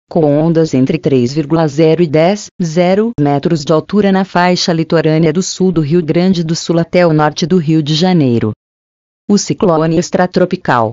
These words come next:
que tem esse nome porque se forma fora das regiões tropicais, geralmente no oceano, próximo à Argentina e ao Uruguai, pode causar chuvas fortes,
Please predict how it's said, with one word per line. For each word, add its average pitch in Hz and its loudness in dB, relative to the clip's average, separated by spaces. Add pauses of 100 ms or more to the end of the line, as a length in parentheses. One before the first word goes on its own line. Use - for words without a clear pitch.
(140)
que 240 0
tem 175 0
esse 170 -2
nome 165 0
porque 165 -2
se 196 -4
forma 185 0
fora 180 0
das 156 -2
regiões 170 0
tropicais, 165 -2 (140)
geralmente 180 0
no 160 0
oceano, 143 0 (160)
próximo 175 0
à 185 2
Argentina 165 0
e 165 2
ao 165 0
Uruguai, 170 0 (160)
pode 160 0
causar 143 0
chuvas 160 0
fortes, 139 -2